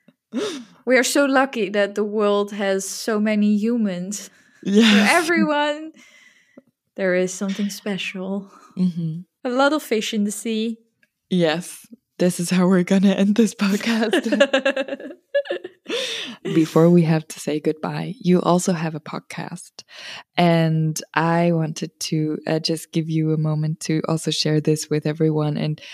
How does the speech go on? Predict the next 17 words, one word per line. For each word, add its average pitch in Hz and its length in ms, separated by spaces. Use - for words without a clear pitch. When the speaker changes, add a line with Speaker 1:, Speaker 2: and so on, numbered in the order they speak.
Speaker 2:
uh, 165 120
maybe 160 240
you 151 160
wanna 151 240
say 151 440
what 156 200
it's 151 160
about 156 320
and 151 160
who 156 200
is 156 160
it - 140
for 156 420
and 151 200
where 170 160
can 165 200
we 147 80